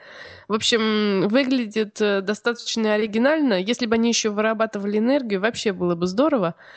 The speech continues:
Но на данный момент, как я поняла, это просто так для от-, распугивания туристов на пляже.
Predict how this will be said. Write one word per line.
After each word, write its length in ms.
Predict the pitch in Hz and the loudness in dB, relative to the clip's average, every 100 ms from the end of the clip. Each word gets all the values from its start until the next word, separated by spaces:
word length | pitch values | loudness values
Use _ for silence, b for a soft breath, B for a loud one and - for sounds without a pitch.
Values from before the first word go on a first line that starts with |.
| B B | B B
Но 720 | 196 196 190 190 185 180 - _ _ _ | 0 2 2 2 0 -4 -14 _ _ _
на 240 | 202 208 | 0 2
данный 280 | 202 240 254 | 2 2 2
момент, 380 | 214 202 233 247 | 2 0 0 -2
как 200 | 226 214 | -4 -6
я 60 | 214 | -6
поняла, 360 | 196 190 208 233 | -4 -2 0 -2
это 160 | 214 | -6
просто 1200 | - 196 214 - 190 185 185 185 180 180 165 180 - _ | -6 -4 -4 -4 -2 0 0 0 0 0 -2 -4 -10 _
так 260 | 208 202 180 | 0 0 -2
для 420 | 175 175 165 160 | 0 0 0 -2
от-, 220 | - 190 | -4 -2
распугивания 800 | 190 196 - 214 214 208 202 208 | -2 -2 -4 -10 -4 -2 -2 -4
туристов 540 | - 190 226 - 214 214 | -2 -2 -2 -4 -8 -4
на 120 | 208 | -4
пляже. 460 | 202 196 180 190 | -2 -2 -2 -6